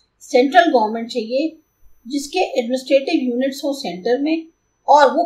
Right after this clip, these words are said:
कहीं ज्यादा शांतिपूर्ण और progressive होगी बजाय weak central government के जिसमें बहुत ज्यादा autonomous और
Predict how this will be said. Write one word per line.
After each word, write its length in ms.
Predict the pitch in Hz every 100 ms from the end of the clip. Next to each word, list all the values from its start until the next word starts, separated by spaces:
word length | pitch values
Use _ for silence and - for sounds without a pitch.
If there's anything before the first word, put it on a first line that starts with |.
| -
कहीं 240 | 254 392
ज्यादा 260 | 330 277 311
शांतिपूर्ण 640 | 311 226 214 - 277 311 311
और 120 | 294
progressive 560 | 254 220 220 - 302 254
होगी 320 | 220 285 330 - _ -
बजाय 280 | 233 320 285
weak 280 | 220 311 -
central 360 | 320 254 262
government 380 | 240 214 202 226
के 120 | 269
जिसमें 360 | 311 269 277 214
बहुत 320 | 185 - 311
ज्यादा 380 | 277 214 214 269 - - _ -
autonomous 720 | 240 254 339 349 339 359 370 -
और 180 | 294